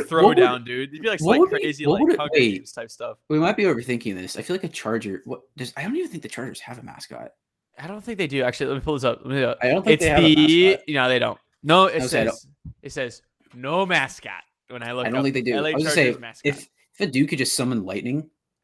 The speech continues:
Speaker 1: that might just win.
Speaker 2: So,
Speaker 1: But
Speaker 2: I don't know. Did
Speaker 1: <laughs> I
Speaker 2: you,
Speaker 1: don't
Speaker 2: did
Speaker 1: know.
Speaker 2: you see this? Are you, are you in on the Hunger Games movies?
Speaker 1: Not really.
Speaker 2: Not really?
Speaker 1: I haven't paid, paid much attention to him. Are we just talking about, like,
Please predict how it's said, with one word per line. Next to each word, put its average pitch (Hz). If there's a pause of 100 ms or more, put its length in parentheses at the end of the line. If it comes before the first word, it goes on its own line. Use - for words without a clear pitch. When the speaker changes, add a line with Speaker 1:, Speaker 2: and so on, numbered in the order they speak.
(420)
Speaker 1:
that 101
might 104
just -
win. 92 (680)
Speaker 2:
So, 226 (540)
Speaker 1:
But - (160)
Speaker 2:
I 214
don't -
know. 220
Did 185
Speaker 1:
<laughs> 196
I 214
Speaker 2:
you, 208
Speaker 1:
don't 190
Speaker 2:
did 190
Speaker 1:
know. 180
Speaker 2:
you 214
see 220
this? 208 (180)
Are 156
you, 247
are 170
you 202
in 220
on 214
the 170
Hunger 156
Games 175
movies? 185 (1160)
Speaker 1:
Not -
really. 92 (680)
Speaker 2:
Not 127
really? 120
Speaker 1:
I 127
haven't 139 (500)
paid, 110
paid 110
much 104
attention -
to 104
him. 92
Are 104
we 156
just 170
talking 135
about, 165
like, 143